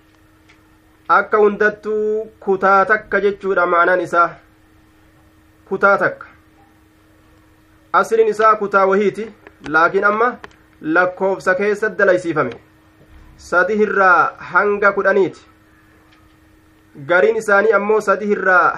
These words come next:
hanga sagaliiti jedhan. Gariin isaanii tokko irraa hanga sagaliiti jedhani. Gariin ormaa lama irraa hamma kudhanii illee ni jedhan.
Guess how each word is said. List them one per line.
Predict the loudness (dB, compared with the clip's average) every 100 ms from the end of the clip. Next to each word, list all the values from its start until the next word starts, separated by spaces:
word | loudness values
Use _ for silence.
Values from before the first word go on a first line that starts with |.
| -2
hanga | -2 0 0
sagaliiti | 0 0 -2 -4 -6
jedhan. | -2 0 -2 -8 -18 _ _ _ _ _ _ _ -20 _ _ -6
Gariin | -2 0 0
isaanii | 2 2 2 -2 -6 -10 -10
tokko | -10 -4 -2
irraa | 2 2
hanga | 2 0
sagaliiti | -2 -2 -2 -2 -2
jedhani. | -2 -2 -4 -12 _ _ _ _ _ _ _ _ _ _ _ _ -12 -2
Gariin | 0 2 0
ormaa | -2 0 2 2 -2
lama | -4 0 2
irraa | 4 2
hamma | 2 -2
kudhanii | 0 0 0
illee | 0
ni | -2
jedhan. | -2 -4 -4